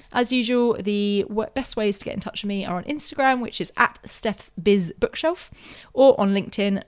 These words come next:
which I'm just Steph Clark, Clark with an E on the end.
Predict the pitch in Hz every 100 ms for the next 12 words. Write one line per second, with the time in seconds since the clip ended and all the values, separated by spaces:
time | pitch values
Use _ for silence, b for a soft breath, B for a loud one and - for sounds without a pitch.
0 | - 185 - 170 170 - - 214 - -
1 | 240 233 - - - - - 175 185 180
2 | 185 190 190